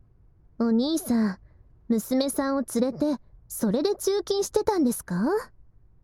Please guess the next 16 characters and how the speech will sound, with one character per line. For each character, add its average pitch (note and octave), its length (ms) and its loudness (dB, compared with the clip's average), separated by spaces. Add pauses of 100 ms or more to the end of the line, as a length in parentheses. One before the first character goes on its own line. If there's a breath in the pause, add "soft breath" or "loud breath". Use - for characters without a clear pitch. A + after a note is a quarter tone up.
(600)
こ C#4 180 0
れ C#4 140 0
は C#4 140 0
教 D4+ 300 0
育 E4 260 0
上 E4 180 0
に E4+ 120 2
も D#4+ 120 2
良 C4 160 2
く D#4 160 0
な C4 220 2
い - 20 0
で G#4 140 2
す D#4 100 0
の D4 160 2
で、 C#4 220 0